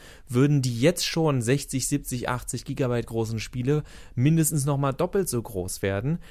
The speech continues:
Also ganz abgesehen davon, dass ich keinen Platz auf der Festplatte habe, was, wenn ich einfach das Ganze streame?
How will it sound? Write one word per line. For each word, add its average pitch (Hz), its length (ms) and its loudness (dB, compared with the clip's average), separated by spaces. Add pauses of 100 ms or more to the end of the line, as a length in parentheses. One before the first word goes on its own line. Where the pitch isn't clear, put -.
(120)
Also 123 180 2
ganz 135 180 0
abgesehen 139 380 -2
davon, 131 260 0
dass 113 140 -2
ich 113 120 -8
keinen 104 160 -4
Platz 104 200 -6
auf - 80 -10
der 101 80 -8
Festplatte 98 640 -2
habe, 101 320 2 (540)
was, 101 300 -2
wenn 95 120 -2
ich - 200 -8
einfach 92 380 -8
das - 220 -10
Ganze - 320 -10
streame? 143 500 -2